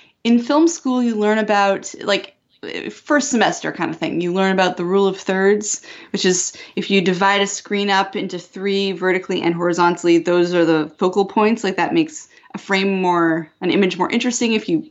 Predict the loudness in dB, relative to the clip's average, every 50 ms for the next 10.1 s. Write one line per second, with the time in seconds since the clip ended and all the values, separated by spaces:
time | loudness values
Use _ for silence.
0 | _ -4 -4 -4 -4 -6 -8 -8 -8 -8 -4 _ 0 2 2 2 4 4 4 2
1 | 2 2 0 0 0 0 -2 -2 -2 -2 -2 -4 -6 -14 _ _ _ -10 -6 -4
2 | -4 -4 -6 -4 -2 0 0 0 -2 -4 -6 -12 -18 -20 -20 -20 -20 -20 -20 -20
3 | -20 -20 _ _ 0 2 4 4 4 2 0 -2 -4 -4 -4 -4 -4 -4 -4 -4
4 | -4 -4 -6 -6 -4 -2 -2 -2 -2 0 0 2 2 2 0 -4 -4 -4 -4 -4
5 | -4 -4 -4 -4 -6 -6 -10 -16 _ _ _ _ _ _ _ _ _ _ _ _
6 | _ _ _ _ _ _ _ -4 -2 -2 0 0 -2 -2 0 -2 -2 0 0 -4
7 | -6 -4 _ 0 0 0 0 0 0 0 0 0 -2 -2 -4 -4 -2 -2 -2 -2
8 | -2 -2 -4 -4 -6 -2 0 0 0 0 -2 -6 -6 -4 -2 2 2 4 4 4
9 | 4 4 4 2 2 4 4 4 2 0 -2 -4 -2 0 2 2 4 2 2 0
10 | -2 -6